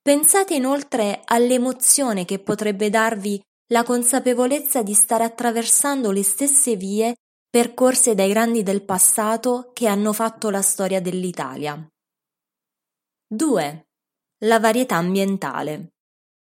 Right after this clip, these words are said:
Se siete amanti della natura e la vostra vacanza ideale è quella all'aria aperta, l'Italia è il luogo giusto per voi. Da nord a sud, l'Italia è in grado di presentarvi tanti scenari diversi.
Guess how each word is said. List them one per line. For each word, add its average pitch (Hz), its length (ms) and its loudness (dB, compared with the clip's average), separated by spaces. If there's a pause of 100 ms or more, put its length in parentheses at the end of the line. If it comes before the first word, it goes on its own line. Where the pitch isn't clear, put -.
(240)
Se - 220 2
siete 240 280 2
amanti 269 440 0
della 185 260 -2
natura 165 680 -6 (120)
e 196 120 -2
la 190 160 2
vostra 208 440 0
vacanza 208 480 -2
ideale 165 720 -4
è 190 220 -6
quella 214 320 0
all'aria 180 320 -2
aperta, 180 680 -6 (460)
l'Italia 233 760 0
è 240 120 -4
il 233 100 0
luogo 285 340 0
giusto 185 380 -2
per 185 260 -6
voi. 147 340 -10 (760)
Da 196 260 0
nord 277 300 2
a 214 80 0
sud, 269 520 0 (420)
l'Italia 233 720 2
è 226 100 -6
in 226 160 -2
grado 220 300 2
di 190 120 -6
presentarvi 202 920 -4
tanti 269 420 0
scenari 190 560 0
diversi. 156 720 -4